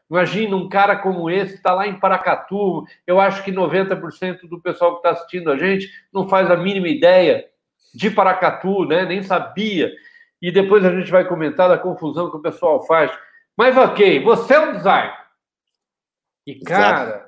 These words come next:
Speaker 1: você teve no Photoshop, né, Conference e você foi lá pra assistir. Né? E aí, quando você tava assistindo o Photoshop Conference,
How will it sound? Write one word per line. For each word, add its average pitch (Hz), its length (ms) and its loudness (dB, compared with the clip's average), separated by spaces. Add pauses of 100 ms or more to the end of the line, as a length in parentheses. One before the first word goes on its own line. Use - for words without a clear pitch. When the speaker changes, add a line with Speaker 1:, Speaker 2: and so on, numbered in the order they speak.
(100)
Speaker 1:
você 170 800 -2
teve 196 360 2
no 175 160 -8
Photoshop, 170 840 -4 (840)
né, 165 460 -4
Conference 180 680 0
e 170 60 -8
você 202 480 0
foi 233 200 2
lá 165 460 -2 (640)
pra 190 240 -2
assistir. 208 760 -8 (1500)
Né? 180 400 -2
E 226 100 0
aí, 226 400 0
quando 285 320 4
você 226 300 2
tava 208 360 0
assistindo 175 1120 -8
o 180 40 -12
Photoshop 185 640 0
Conference, 202 600 0